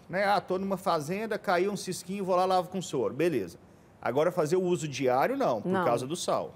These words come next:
Speaker 1: Você tá
Speaker 2: Entendi.
Speaker 1: certa.
Speaker 2: Tá. Verinha, fui no oftalmologista e fui informada de que estou com escamações nos olhos.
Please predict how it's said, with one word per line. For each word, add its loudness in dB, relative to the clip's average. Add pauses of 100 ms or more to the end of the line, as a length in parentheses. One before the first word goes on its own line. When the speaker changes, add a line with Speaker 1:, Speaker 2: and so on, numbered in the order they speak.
Speaker 1:
Você -4
tá 0
Speaker 2:
Entendi. 2
Speaker 1:
certa. -2 (180)
Speaker 2:
Tá. -2 (400)
Verinha, 2
fui -2
no 0
oftalmologista 0
e 2
fui -2
informada 2
de -10
que -6
estou 0
com -4
escamações -2
nos -2
olhos. 2